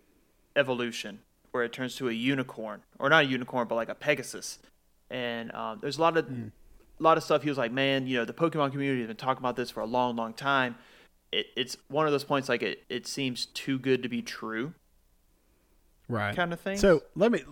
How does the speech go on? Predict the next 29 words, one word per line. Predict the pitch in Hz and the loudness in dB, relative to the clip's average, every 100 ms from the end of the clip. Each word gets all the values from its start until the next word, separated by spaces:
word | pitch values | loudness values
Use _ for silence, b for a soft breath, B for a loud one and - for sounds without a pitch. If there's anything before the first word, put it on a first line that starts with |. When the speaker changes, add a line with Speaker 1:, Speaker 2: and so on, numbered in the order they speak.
| - - | -12 -2
Speaker 2:
let | 196 | 2
me | 151 | 2
explain | - - 131 120 | 0 -2 0 0
kinda | - 127 | -2 -2
what | 113 113 117 110 _ _ _ _ _ _ _ _ _ - | -2 -2 -2 -4 _ _ _ _ _ _ _ _ _ -10
went | 131 127 120 110 | -4 -2 -4 -2
out. | 113 110 104 - B B | -2 -2 -4 -10 B B
So | - 185 | 2 4
it | 160 | 6
was | 170 139 | 4 4
a | 147 | 2
list | 127 147 202 - | 4 4 2 0
of | 135 | 0
numbers, | 123 127 170 190 196 202 - _ _ _ _ _ _ _ _ _ | 0 2 2 4 4 2 -4 _ _ _ _ _ _ _ _ _
and | - 143 143 | -2 2 4
then | 139 | 4
it | 123 | 2
had | 135 120 | 2 0
the | 113 | 4
Pokemon | - 156 180 185 | 4 6 2 2
names | 160 135 127 117 | 2 2 0 0
next | 123 120 - | -4 -4 -6
to | 117 | -4
it, | 117 120 - b b _ _ | -4 -6 -10 b b _ _
a | 143 | -4
description | 127 117 - - 156 180 180 | -2 -4 -6 -2 -2 -2 -4
of | 165 | -2
the | 180 | 4
Pokemon, | - - 117 113 107 107 107 | 4 4 2 -4 -4 -4 -6